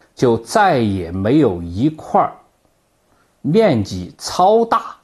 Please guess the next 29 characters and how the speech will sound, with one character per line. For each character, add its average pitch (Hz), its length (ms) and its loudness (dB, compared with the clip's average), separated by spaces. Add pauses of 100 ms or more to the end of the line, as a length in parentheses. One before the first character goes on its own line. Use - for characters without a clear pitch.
(140)
的 101 360 -4
封 - 480 0
建 123 200 0
农 92 200 -6
奴 98 100 -4
制 98 180 -12
的 87 140 -12
区 - 260 -8
域 95 80 -4
社 85 220 -8
会 85 160 -10
了。 - 140 -18 (480)
我 92 260 -4
们 110 420 0 (420)
对 120 200 2
世 180 580 0
界 185 320 -2 (460)
废 202 340 2
奴 107 280 0
运 170 360 0
动 175 240 -2 (840)
的 107 100 -2
贡 202 280 0
献 - 220 -2 (140)
就 165 160 -2
在 170 220 0
于 107 260 0 (380)
我 95 240 -6
们 101 240 -6